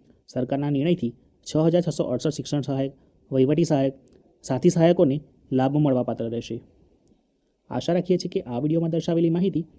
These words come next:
આપને મદદરૂપ સાબિત થશે. જો વીડિયો પસંદ આવ્યો હોય તો વીડિયોને લાઈક કરો, તમારા મિત્રો સાથે શેર કરો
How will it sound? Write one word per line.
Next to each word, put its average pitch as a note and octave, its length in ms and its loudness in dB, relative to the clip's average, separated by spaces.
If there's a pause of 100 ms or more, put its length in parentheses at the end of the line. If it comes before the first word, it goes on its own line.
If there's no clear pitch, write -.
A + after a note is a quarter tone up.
(160)
આપને C#3 260 -4
મદદરૂપ D3 380 -2
સાબિત A#2+ 260 -6
થશે. A#2+ 280 -10 (340)
જો A#2+ 140 -2
વીડિયો B2 220 -2
પસંદ D3+ 280 -4
આવ્યો D#3 180 -2
હોય D#3+ 100 -6 (180)
તો D#3+ 120 -6
વીડિયોને D#3 300 -2
લાઈક A2+ 200 -4
કરો, B2 260 -4 (340)
તમારા E3+ 240 0
મિત્રો D#3+ 220 2
સાથે D#3+ 200 -2
શેર A#2+ 240 -2
કરો A#2+ 280 -4